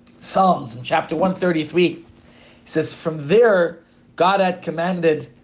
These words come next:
the blessings of everlasting life." It, it describes how everything was still in the room. No one could peer through the veil of light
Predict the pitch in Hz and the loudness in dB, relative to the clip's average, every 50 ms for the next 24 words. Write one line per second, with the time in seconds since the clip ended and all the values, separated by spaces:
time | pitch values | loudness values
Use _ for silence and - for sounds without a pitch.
0 | _ _ _ - 127 120 127 139 170 180 180 - - 170 165 160 160 139 - - | _ _ _ -6 -4 -2 0 2 2 2 0 -2 -6 -8 -8 -8 -10 -14 -16 -18
1 | - _ 139 127 123 - - 165 156 147 147 147 143 135 127 120 - - 135 127 | -6 _ -2 -2 -2 0 0 0 2 2 0 0 0 0 -2 -4 -8 -12 -10 -4
2 | 131 127 123 120 113 - - - _ _ _ _ _ _ _ _ _ _ - - | 0 0 0 0 -2 -4 -12 -20 _ _ _ _ _ _ _ _ _ _ -20 -20
3 | - - - - - - - - - - - - - - - - - - - - | -20 -20 -20 -20 -20 -20 -20 -20 -20 -20 -20 -20 -20 -20 -20 -20 -20 -20 -20 -20
4 | - - - - - - 147 147 - - - - 147 139 123 - - - - - | -20 -20 -20 -20 -8 -6 -4 -4 -4 -8 -12 -12 -12 -12 -10 -10 -12 -12 -10 -2
5 | - 190 190 185 180 175 170 - - 156 147 143 147 151 175 175 185 160 151 139 | 2 4 4 4 4 2 -2 -2 -2 -2 0 0 0 -2 -4 -4 -6 -6 -6 -6
6 | - - - - 190 190 185 170 139 123 113 117 113 110 113 - - - 139 160 | -8 -10 -4 -2 0 0 0 -2 -4 -4 -4 -4 -4 -6 -8 -14 -6 -2 0 2
7 | 190 185 180 - 175 135 - - - - - 202 196 190 180 175 170 170 - - | 2 0 0 -2 -4 -6 -8 -10 -12 -8 -2 2 4 4 4 4 2 0 -2 -6
8 | 160 147 139 139 131 120 165 180 180 170 160 147 127 127 143 160 160 160 147 - | -6 -4 -4 -4 0 2 2 4 4 2 2 0 -2 -2 0 2 2 2 0 -2
9 | - - | -8 -16